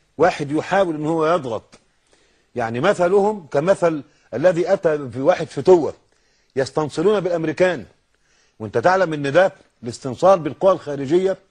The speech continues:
خيانة وطنية، ده خيانة للوطن، يستنصرون بال-، بالأجنبي ليحصلوا على مكاسب. هذه المكاسب هل ستمر على المسلمين هكذا؟ طبعا ده إشعال لنيران الفتنة.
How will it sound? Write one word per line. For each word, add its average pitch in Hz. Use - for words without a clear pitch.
خيانة 175
وطنية، 139
ده 117
خيانة 175
للوطن، 147
يستنصرون 160
بال-، 160
بالأجنبي 151
ليحصلوا 147
على 151
مكاسب. 139
هذه 135
المكاسب 123
هل 143
ستمر 139
على 127
المسلمين 127
هكذا؟ 160
طبعا 107
ده 131
إشعال 160
لنيران 135
الفتنة. 107